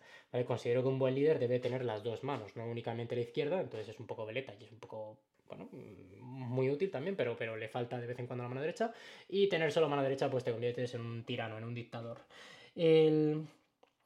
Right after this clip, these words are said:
volviendo a la intuición, creo que es, es importante, considero que tu rol,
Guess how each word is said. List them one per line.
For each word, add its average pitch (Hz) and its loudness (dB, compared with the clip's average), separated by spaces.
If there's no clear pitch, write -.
volviendo 185 6
a 254 8
la 247 8
intuición, 202 4
creo 175 6
que 185 2
es, - -4
es 165 -4
importante, 170 0
considero 139 2
que 117 -2
tu 117 -6
rol, 151 2